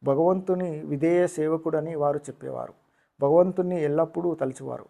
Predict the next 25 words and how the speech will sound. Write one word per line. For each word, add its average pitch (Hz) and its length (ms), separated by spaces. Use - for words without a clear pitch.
ఎల్లప్పుడూ 170 440
అల్లా 147 300
మాలిక్ 156 340
అనగా 143 220
భగవంతుడే 156 600
సర్వాధికారి 147 840
అని, 147 300
అని 151 220
అనుచుండేవారు." 135 1120
షిరిడీ 139 200
సాయి 151 260
సంస్థ 139 280
ట్రస్ట్ 143 360
వాళ్ళు 151 520
ప్రచురించినటువంటి 147 1040
పుస్తక 165 460
రచయిత 160 460
ఏం 156 240
చెప్తున్నాడు? 151 520
షిరిడీ 165 260
సాయిబాబా 160 800
ఎప్పుడు 170 280
కూడా 175 440
భగవంతుడిగా 156 760
చెప్పుకోలేదంట. 135 800